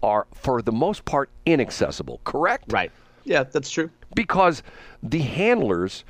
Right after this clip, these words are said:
Speaker 1: always wanna get in the middle and say, "Well, uh, why
Speaker 2: It's
Speaker 1: you"
Speaker 2: risk management. It's
Speaker 1: Right.
Speaker 2: simple risk management.
Speaker 1: "Why are you calling, why are you calling, uh, Josh Hawley?" Uh, and now the interesting <laughs> part of this is,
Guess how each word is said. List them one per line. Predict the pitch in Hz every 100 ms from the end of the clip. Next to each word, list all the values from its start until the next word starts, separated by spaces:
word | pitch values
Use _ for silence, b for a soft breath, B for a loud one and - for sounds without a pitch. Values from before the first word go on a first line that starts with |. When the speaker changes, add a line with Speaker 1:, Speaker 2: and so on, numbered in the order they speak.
| B B -
Speaker 1:
always | 147 185 151
wanna | 160 156
get | 147
in | 139
the |
middle | 120 156 135
and |
say, | - 170
"Well, | 254 311 330 320 294
uh, | 220
why | 175 185 226
Speaker 2:
It's | 349 339
Speaker 1:
you" |
Speaker 2:
risk | 165 208 -
management. | 160 156 135 90 80 -
It's | 247
Speaker 1:
Right. | 185
Speaker 2:
simple | 160 139
risk | 127 -
management. | 110 98 208 285
Speaker 1:
"Why | 247 269
are |
you | 277 294
calling, | - 226 220 202 185
why | 175 185
are |
you | 214
calling, | 208 202 190 185 180
uh, | 160 151
Josh | 131 135 135
Hawley?" | 127 101 71 - B B
Uh, | - 131 127 123
and | - 165 160
now | 185 180
the | 120 165
interesting | 214 403 370 -
<laughs> | -
part | - 147
of | 104 -
this | 135 -
is, | 127 113 147